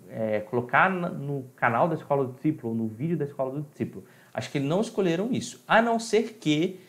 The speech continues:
eles tenham feito uma pesquisa e eles descobriram que o público cristão é um público que quer aprender sobre isso e eles escolheram os canais cris-,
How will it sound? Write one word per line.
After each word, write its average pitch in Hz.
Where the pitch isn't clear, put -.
eles 143
tenham 156
feito 151
uma 139
pesquisa 139
e -
eles 123
descobriram 139
que 135
o 127
público 202
cristão 151
é 139
um 143
público 135
que -
quer 127
aprender 117
sobre 139
isso 160
e 135
eles 160
escolheram 139
os 170
canais 135
cris-, -